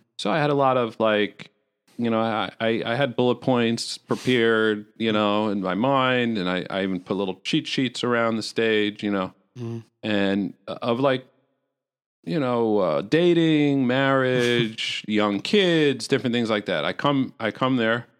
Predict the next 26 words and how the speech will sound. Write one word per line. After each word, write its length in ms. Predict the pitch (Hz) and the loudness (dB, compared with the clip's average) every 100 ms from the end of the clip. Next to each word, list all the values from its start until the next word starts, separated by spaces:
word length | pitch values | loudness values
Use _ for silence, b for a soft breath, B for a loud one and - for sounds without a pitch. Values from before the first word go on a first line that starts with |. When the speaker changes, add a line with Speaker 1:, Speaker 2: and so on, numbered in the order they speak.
| _ _ _ _ _ _ - | _ _ _ _ _ _ -2
Speaker 1:
and 180 | 107 110 | 0 2
we 120 | 127 | 2
had 120 | 131 | 2
everything 420 | 113 131 135 131 117 | 2 0 0 -2 -2
from, 120 | 113 | 0
like, 140 | 101 | 0
a 80 | 90 | 0
Holocaust 640 | - 117 123 120 123 117 - | 0 0 0 2 2 2 0
survivor 840 | 120 110 113 110 107 110 110 110 | -2 0 2 2 2 2 4 2
Speaker 2:
Oh 40 | |
my 60 | 107 | 0
gosh. 400 | 107 110 110 - 147 | -4 -8 -8 -8 -8
Speaker 1:
to 560 | - 135 123 117 107 - | -2 2 2 2 -2 -4
a 220 | 113 107 | 0 0
three-year-old 920 | 101 - 123 135 131 127 127 123 120 131 | 0 -2 2 4 4 4 4 2 2 -2
kid. 540 | - 135 123 120 117 117 | 0 2 4 2 0 -2
It 500 | - _ - _ 113 | -8 _ -20 _ -2
was 100 | 110 | 0
a, 100 | 107 | 2
like, 180 | 113 110 | 2 0
a 80 | 98 | 0
good 360 | 143 156 120 | 2 0 0
Jewish 580 | - 135 131 120 - - | 2 4 4 2 -2 -6
Speaker 2:
<laughs> 1300 | 147 - 170 175 - 202 - - - 254 208 - 247 | -4 -2 0 0 0 0 0 -2 -2 0 0 0 0
Speaker 1:
crowd 640 | - 131 113 107 107 98 | 4 4 6 4 2 0
of 420 | - 107 101 98 | 0 2 2 0